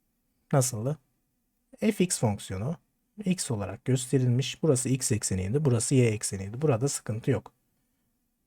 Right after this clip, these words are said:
Biraz kaymış olabilir. Sıkıntı, sıkıntı yok. Genel formatım bu şekilde.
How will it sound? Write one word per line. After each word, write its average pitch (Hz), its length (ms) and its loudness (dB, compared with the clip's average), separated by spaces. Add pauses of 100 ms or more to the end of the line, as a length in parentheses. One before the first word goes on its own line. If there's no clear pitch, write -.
Biraz 185 340 6
kaymış 165 380 6
olabilir. 127 360 6
Sıkıntı, 123 640 0
sıkıntı - 440 -2
yok. 139 240 -6 (720)
Genel 147 340 8
formatım 123 500 2
bu 135 60 4
şekilde. 110 540 0